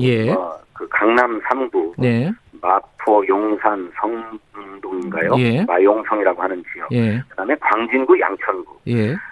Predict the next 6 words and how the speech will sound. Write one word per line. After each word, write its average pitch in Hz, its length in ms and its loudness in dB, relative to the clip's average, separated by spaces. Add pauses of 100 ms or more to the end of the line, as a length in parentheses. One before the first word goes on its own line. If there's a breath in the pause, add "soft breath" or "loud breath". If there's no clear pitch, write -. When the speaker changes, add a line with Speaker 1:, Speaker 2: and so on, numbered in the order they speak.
(100)
Speaker 2:
그 165 380 -2
외에 135 440 6
열여섯 127 560 4
개의 113 840 4 (140)
구에서는, 123 500 4 (720 soft breath)
어, - 120 -10